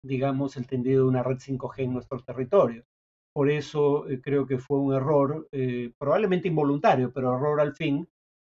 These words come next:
de parte del presidente Castillo, eh, terminar con esa proclama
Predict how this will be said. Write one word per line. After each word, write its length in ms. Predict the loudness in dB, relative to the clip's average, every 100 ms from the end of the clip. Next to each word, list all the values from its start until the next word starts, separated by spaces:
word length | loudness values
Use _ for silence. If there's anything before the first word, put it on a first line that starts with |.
| _
de 120 | -6 0
parte 360 | 0 0 0
del 180 | 0 0
presidente 540 | -4 -4 -2 -2 -2
Castillo, 920 | -4 -4 -4 0 2 2 2 2 -2 -6
eh, 120 | -8 -2
terminar 580 | 0 0 2 2 0
con 220 | -2 -14 -14
esa 240 | -12 -12
proclama 680 | -12 -8 0 0 2 0